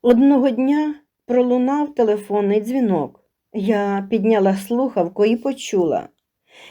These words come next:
«Дякую вашому чоловіку, що врятував моє життя». Думаю, що ось такі слова говорять самі за себе.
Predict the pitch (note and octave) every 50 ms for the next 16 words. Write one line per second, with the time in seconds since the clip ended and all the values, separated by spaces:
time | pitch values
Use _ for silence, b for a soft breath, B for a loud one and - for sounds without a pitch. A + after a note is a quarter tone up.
0 | B B B A3 G3+ F#3+ B3+ D#4+ E4 D#4+ - B3 A#3 A#3+ A3+ A3+ D4 D#4+ D4+ D4+
1 | - B3+ B3 A#3+ A#3 A#3 - B3+ A#3+ B3 B3 B3 D#4 E4 D#4+ - A#3+ A3+ G3+ -
2 | C4 A#3+ A#3+ B3 B3 A#3+ A#3 C#4 B3 C#4+ D4 D4+ C#4+ B3+ A#3+ A#3 B3 C#4 C#4 C4
3 | D4 C#4+ C#4+ - - A#3 G3 D#3+ C#3+ - - _ _ _ _ _ _ _ _ _
4 | _ _ _ _ - G3 G3 A#3 D4 D4+ C#4+ C#4+ C#4 C4 B3 C4+ C4 B3+ A#3 A#3
5 | - - - C#4 - - C4 C4+ B3+ C4 - - B3 A#3+ A#3+ - C#4 C#4 A#3 -
6 | - A#3 A3+ A3 A3 C4 C#4 C4+ A3+ A3+ A3+ G#3+ A3 B3+ C#4 C4+ C4 A#3+ A#3 -
7 | - A3 A#3 A#3+ B3+ B3+ A3+ A3+ A#3 A3+ A3+ - - C4+ C4+ B3 G3+ F#3+ F3 D3+
8 | -